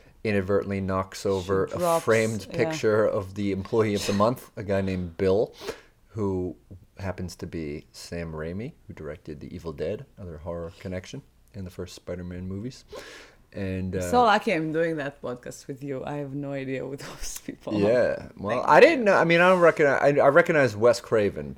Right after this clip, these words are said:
Speaker 1: but I didn't. I don't know what Tobe Hooper looks like, and I feel like I've seen Sam Raimi, but he looked a little bit different in the photo. But, uh, so she finds a key and lets herself in the booth and gives the homeless guy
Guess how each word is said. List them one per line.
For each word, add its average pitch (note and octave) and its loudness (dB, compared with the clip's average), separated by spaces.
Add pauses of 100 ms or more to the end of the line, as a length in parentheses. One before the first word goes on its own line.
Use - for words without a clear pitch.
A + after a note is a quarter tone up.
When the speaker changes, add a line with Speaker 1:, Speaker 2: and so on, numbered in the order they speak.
Speaker 1:
but F2 -2
I E2+ 0
didn't. F#2 -2
I F2 -6
don't F#2 -4
know F2 -6
what E2 -4
Tobe F2 -6
Hooper E2+ -8
looks D#2+ -10
like, E2+ -6
and D#2 -10
I - -20
feel F#2+ -8
like E2+ -10
I've D#2+ -10
seen F2+ -10
Sam D#2+ -10
Raimi, D#2 -10
but D#2+ -8 (180)
he F2+ -14
looked E2+ -12
a - -16
little D#2 -12
bit C#2 -16
different D2+ -12
in C#2 -12
the C#2 -12 (100)
photo. D2+ -8 (760)
But, F2+ -6
uh, F2 -8 (260)
so - -2
she A#2 -4
finds C#3 4
a B2+ -2
key A#2 0 (220)
and G2 -4
lets G#2+ 2
herself G#2+ -2
in G#2 -2
the G2+ -2
booth F#2+ -2
and F#2+ -6
gives F2+ -4
the F#2+ -4
homeless F#2+ -4
guy F2+ 0